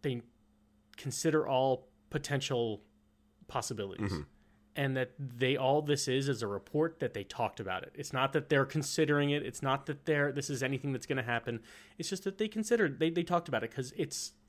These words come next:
Speaker 1: a p-, it's a, it's a possibility if
Speaker 2: Yeah.
Speaker 1: that's the route they wanna go. It's unlikely to happen,
Speaker 2: It
Speaker 1: according,
Speaker 2: would,
Speaker 1: according
Speaker 2: it,
Speaker 1: to the, the, the Fat Fly.
Speaker 2: it'd be an atrocity if it happened,
Speaker 1: It
Speaker 2: in
Speaker 1: would
Speaker 2: my
Speaker 1: be
Speaker 2: opinion.
Speaker 1: stupid. It would be incredibly stupid.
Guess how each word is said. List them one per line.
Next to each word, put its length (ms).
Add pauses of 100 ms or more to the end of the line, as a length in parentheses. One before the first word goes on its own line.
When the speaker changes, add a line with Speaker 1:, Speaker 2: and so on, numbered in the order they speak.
(180)
Speaker 1:
a 60
p-, 160
it's 160
a, 80 (120)
it's 160
a 40
possibility 680
if 80
Speaker 2:
Yeah. 60
Speaker 1:
that's 180
the 140
route 180
they 100
wanna 220
go. 300 (480)
It's 180 (100)
unlikely 440
to 80
happen, 420 (840)
Speaker 2:
It 100
Speaker 1:
according, 260
Speaker 2:
would, 140
Speaker 1:
according 300
Speaker 2:
it, 40
Speaker 1:
to 80
the, 180
the, 260 (120)
the 80
Fat 260
Fly. 220 (100)
Speaker 2:
it'd 300
be 360 (120)
an 100
atrocity 680
if 100
it 80
happened, 300
Speaker 1:
It 20
Speaker 2:
in 60
Speaker 1:
would 60
Speaker 2:
my 40
Speaker 1:
be 60
Speaker 2:
opinion. 280
Speaker 1:
stupid. 220 (560)
It 60
would 120
be 240
incredibly 460
stupid. 460